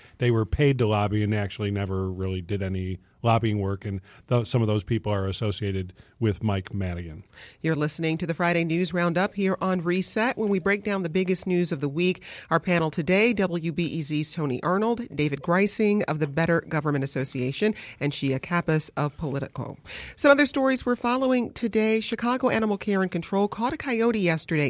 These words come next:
Speaker 2: evening on the city's north side. This comes after two reported attacks, a thirty-two-year-old man in Streeterville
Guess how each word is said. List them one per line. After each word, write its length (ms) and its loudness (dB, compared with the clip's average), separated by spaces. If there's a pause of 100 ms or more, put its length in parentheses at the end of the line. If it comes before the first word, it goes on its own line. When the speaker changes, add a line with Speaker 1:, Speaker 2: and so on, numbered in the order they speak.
Speaker 2:
evening 360 0 (240)
on 120 4
the 80 2
city's 420 -2
north 220 0
side. 480 -2
This 160 -6
comes 220 -4
after 260 -6
two 300 -4
reported 500 -4
attacks, 480 -6 (320)
a 40 -4
thirty-two-year-old 760 -2
man 240 2
in 80 -2
Streeterville 720 0